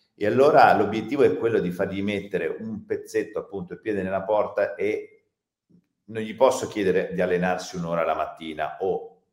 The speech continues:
subito di fare tutti i giorni la doccia fredda, non lo faranno mai, è uno step troppo grande. Quindi iniziamo nel coinvolgerli in piccoli pezzi, no? Vuoi iniziare la doccia fredda? Perfetto, fatti la tua doccia calda e poi comincia con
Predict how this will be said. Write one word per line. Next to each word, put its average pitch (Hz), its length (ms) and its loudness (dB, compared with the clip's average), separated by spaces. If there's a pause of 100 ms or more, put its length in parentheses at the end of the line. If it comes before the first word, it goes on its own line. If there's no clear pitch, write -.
subito 95 540 -6
di 90 120 -4
fare 92 340 -2
tutti - 380 -14
i 87 60 -12
giorni 92 320 -2
la 85 120 -4
doccia 87 260 -6
fredda, 80 160 -6
non 123 100 -6
lo 110 100 -2
faranno 76 380 -6
mai, 71 240 -16 (380)
è - 60 -18
uno 92 140 -6
step - 360 -6
troppo 78 320 -4
grande. 69 480 -8 (320)
Quindi 95 560 -4 (540)
iniziamo 131 460 0
nel 107 160 -2
coinvolgerli 123 520 2
in 98 180 -4
piccoli 90 400 -4
pezzi, 76 460 -2
no? 101 280 -2
Vuoi 131 140 2
iniziare 101 360 -2
la 113 120 0
doccia 92 300 -2
fredda? 73 420 -8
Perfetto, - 500 -6
fatti 90 600 -8
la 90 100 -6
tua 82 120 -8
doccia 76 340 -10
calda - 580 -8
e - 180 -6
poi 101 200 0
comincia 104 640 -4
con 98 300 -2